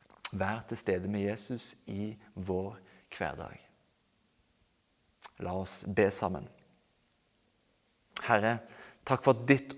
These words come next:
åk er godt og din byrde er lett. Hjelp oss å roe ned livet, så vi kan få følge din rytme og vandre gjennom livet sammen med deg. Kom, Hellige Ånd,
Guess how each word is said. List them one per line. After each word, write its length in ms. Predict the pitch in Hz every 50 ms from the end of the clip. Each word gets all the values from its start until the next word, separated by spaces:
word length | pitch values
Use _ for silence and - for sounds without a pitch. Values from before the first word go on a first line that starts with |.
| - 139
åk 320 | 131 135 151 143 - -
er 80 | 123 110
godt 320 | 127 135 131 - - -
og 80 | 104 98
din 220 | 117 117 120 123
byrde 320 | 117 - 120 101 92 92 110
er 80 | 107 107 107
lett. 320 | - - - - - - _ _ _ _ _ _ - - - - - _ _ - 117
Hjelp 240 | 127 139 135 - 139 127
oss 100 | 120 135
å 60 | 113
roe 260 | 123 107 - 92 104
ned 240 | 113 113 120 120 120
livet, 320 | 120 127 143 139 135 113
så 160 | - - 113 107
vi 140 | 107 107 107
kan 220 | - 110 101 101
få 240 | - 95 90 87 85
følge 400 | - - - - 156 135 120 117 117 120
din 180 | 123 131 123
rytme 400 | 113 104 - - - 117 135 139 135 - - - - - - -
og 160 | - 98 95
vandre 720 | 98 123 120 107 95 90 90 92 - - 95 95 107 107 104
gjennom 480 | 95 98 92 101 107 110 110 101 95
livet 400 | 90 95 92 98 104 104 98 -
sammen 320 | - - 98 95 98 104 95
med 80 | 82
deg. 240 | - - 80 87 - - _ _ _ _ _ _ _ _ _ _ _ _ _ _ _ _ _ _ _ _ _ _ _ - -
Kom, 320 | - - 123 120 120 120
Hellige 320 | 123 107 101 104 107 107 110
Ånd, 240 | 123 135 135 131